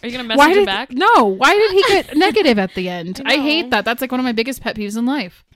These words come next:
Speaker 1: "If you're gonna leave, then get out." <laughs> It's like, Mookie, relax.
Speaker 2: Relax,
Speaker 1: Some
Speaker 2: Mookie.
Speaker 1: people just don't work out, and that's something you have to deal with.
Speaker 2: Yeah. That's part of dating.
Speaker 1: Right.
Speaker 2: Unfortunately. Unfortunately at the same time.
Speaker 1: Mm.
Speaker 2: Which I have to tell a story of that later, so remind me.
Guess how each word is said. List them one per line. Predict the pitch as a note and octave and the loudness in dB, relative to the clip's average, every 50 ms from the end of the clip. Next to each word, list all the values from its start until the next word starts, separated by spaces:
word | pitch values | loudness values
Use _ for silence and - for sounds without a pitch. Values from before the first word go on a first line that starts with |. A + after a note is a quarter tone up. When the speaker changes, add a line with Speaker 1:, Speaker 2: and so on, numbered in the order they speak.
| _ _ - - - - | _ _ -20 -20 -12 -8
Speaker 1:
"If | C4+ C4 A3 G#3+ | -8 -8 -6 -4
you're | B3 B3 | -4 -4
gonna | A#3 D4+ F#4+ A4 F#4+ C#4+ A3+ | -4 -4 -6 -6 -6 -8 -8
leave, | G#3+ A3 G#3+ A3+ C4 - B4 - | -8 -10 -8 -10 -10 -12 -14 -16
then | - A3+ A#3+ A#3 A3 | -14 -12 -10 -10 -8
get | F#3 A#3+ - - | -8 -6 -6 -6
out." | F#3 D#3 - - D#3 - - | -8 -8 -10 -12 -14 -14 -12
<laughs> | - B3 A3 G#3 | -14 -14 -14 -14
It's | A3+ G3+ - - - | -16 -14 -12 -10 -10
like, | A#3+ G#3+ G#3 F#3+ - - _ _ _ _ _ _ _ _ - - | -10 -10 -10 -14 -18 -20 _ _ _ _ _ _ _ _ -12 -8
Mookie, | C4+ D4+ D#4 - - A3+ G3+ | -6 -6 -6 -8 -10 -10 -8
relax. | A3 A#3+ B3+ C4 C4+ D#4+ F#4+ F#4+ A#3 G3 F3 - - - - - - - | -8 -6 -6 -6 -6 -6 -6 -6 -6 -8 -8 -12 -18 -20 -20 -20 -18 -14
Speaker 2:
Relax, | C#4 C#4 C#4 C#4 C#4 - | -10 -8 -10 -10 -8 -8
Speaker 1:
Some | - C#4 D4 | -8 -8 -4
Speaker 2:
Mookie. | |
Speaker 1:
people | E4 E4+ - E4+ E4+ | -4 -4 -4 -4 -6
just | C#4 C#4+ - | -6 -8 -8
don't | - B3 C#4+ C4+ | -8 -10 -8 -8
work | D4 D4 C#4+ A#3+ | -8 -10 -8 -8
out, | A3+ C#4+ D#4 C4 | -8 -6 -6 -6
and | G3+ G#3 A3 | -6 -8 -8
that's | G#3+ G#3 G#3+ - | -8 -8 -10 -10
something | - B3+ B3+ B3 C4 A#3 A3 | -12 -12 -12 -10 -10 -10 -10
you | G3+ G3+ | -10 -10
have | G#3 A3 - | -12 -14 -16
to | - F#3+ | -16 -18
deal | F3 - F3+ G#3 C#4 B3+ | -14 -12 -10 -10 -10 -10
with. | F3+ D#3 D#3 D#3+ F3+ - | -10 -12 -12 -14 -16 -14
Speaker 2:
Yeah. | A3+ A#3 A3+ F#3+ F#3+ F#3 F3 _ _ _ _ _ - | -10 -8 -8 -8 -8 -12 -16 _ _ _ _ _ -4
That's | B3 C4+ C#4+ - | -4 -4 -4 -2
part | - D#4 D#4 D#4+ | -2 -2 -2 -2
of | D4+ A#3 | -2 -8
dating. | G#3 G#3 A3+ A3 G3+ F#3+ - _ _ _ - | -8 -10 -8 -10 -12 -14 -16 _ _ _ -18
Speaker 1:
Right. | - A3+ G#3+ F#3+ F3 E3 - _ - | -14 -10 -10 -10 -10 -12 -18 _ -16
Speaker 2:
Unfortunately. | E3 G3+ - - G3+ F#3 - - F3+ C3 - - D3+ F3+ F#3 - _ _ _ _ _ _ _ - - | -16 -14 -12 -12 -12 -12 -12 -14 -18 -18 -18 -18 -16 -16 -18 -18 _ _ _ _ _ _ _ -18 -14
Unfortunately | G#3+ A3 G#3+ A3 G#3+ - G3+ G3 F#3+ - G#3+ F#3+ F#3 F3+ F#3+ | -12 -10 -10 -10 -10 -8 -10 -10 -10 -12 -16 -16 -16 -16 -18
at | F#3+ _ | -18 _
the | G3 | -20
same | G#3 F#3 F3+ | -20 -20 -20
time. | - F#3 F3 G3 A3+ _ _ _ _ _ - | -20 -20 -20 -20 -20 _ _ _ _ _ -20
Speaker 1:
Mm. | G#3 F#3+ F3+ _ _ _ _ _ _ | -20 -20 -20 _ _ _ _ _ _
Speaker 2:
Which | - G#3 G#3 - - | -16 -14 -14 -12 -6
I | - A3+ | -4 -4
have | A3 G#3 | -4 -4
to | - - | -8 -8
tell | - G#3+ G#3 | -6 -4 -4
a | G3 F#3 | -4 -4
story | - G#3 F#3+ F#3 F3 | -4 -2 -2 0 0
of | F3+ | 0
that | F#3 E3 C3+ G#2+ | -2 -2 -2 -4
later, | F3 F#3 E3 E3 F#3 | -6 -6 -6 -6 -8
so | F#3 - G3 | -8 -8 -10
remind | F#3+ F#3 F#3 D#3 D#3+ F3 | -10 -10 -12 -14 -16 -14
me. | F#3+ A3 A#3+ A3 | -8 -6 -6 -6